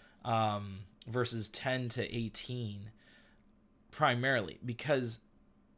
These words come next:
this, it really encapsulates it well. But I, I, I want to encourage you guys to, to seriously think about, like, what is the spiritual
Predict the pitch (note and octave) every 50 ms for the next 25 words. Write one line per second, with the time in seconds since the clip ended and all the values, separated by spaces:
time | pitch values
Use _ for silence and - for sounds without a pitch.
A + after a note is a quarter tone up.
0 | _ _ _ _ - _ - F3 F3+ - - - B2 A#2+ - - - B2 C3+ C3+
1 | D#3+ D#3+ D#3+ G3 G#3 G#3+ G3+ C#3+ A#2 A#2 C3+ C#3 C#3 C3+ - B2+ A#2+ A#2 A#2 A2+
2 | G#2+ - A2+ F#2 - - G2+ G#2+ A2 B2 C3+ C#3+ A#2 F#2 D2 A#1 A#1+ A2+ - -
3 | - - - - - - - - - - C#3+ C#3 C#3 C#3 - C3 C3+ B2+ - -
4 | B2+ A#2+ A#2+ B2+ C3 C#3 D#3+ F3+ D#3+ A#2+ A2 G2+ - - D3 D#3 D#3+ C#3 A2+ G#2+
5 | G2+ G#2+ G2 F#2 F#2+ - - - B2 A2 G#2 G2+ G2 - - - - - _ -
6 | - - _ - _ _ _ - - - - B2+ C#3 B2+ A#2 E3 F3+ G3+ F#3+ C3+
7 | A2 - - - D#3 D3+ A#2 F#2+ A#2+ - - G#2+ G2+ G#2+ A2 B2+ C#3+ F3+ F#3 D#3
8 | B2 A2 G#2+ G2+ - - B2 A#2+ B2 B2 - A2 G#2+ G2 F#2+